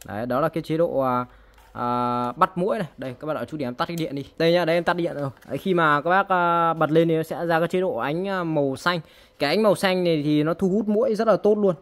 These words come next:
Đấy, muỗi là nó thấy cái ánh sáng màu xanh nó bay vào thì sẽ rụng luôn này. Đây. Đấy, khi mà nó bay vào thì nó sẽ có những cái, à, lưới điện ở trong này này. Đấy, các bác, à,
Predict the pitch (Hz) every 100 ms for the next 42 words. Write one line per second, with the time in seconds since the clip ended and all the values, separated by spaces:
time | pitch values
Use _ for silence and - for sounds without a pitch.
0 | - 110 143 175 220 202 160 165 170 170
1 | 190 170 180 165 185 165 170 170 165 160
2 | 143 139 139 - 175 190 175 165 156 -
3 | 143 151 - _ _ _ _ _ - 143
4 | 190 175 160 170 170 156 139 151 165 -
5 | - 135 170 196 185 175 170 165 160 156
6 | 170 208 175 139 151 143 127 _ - -
7 | 143 160 160 151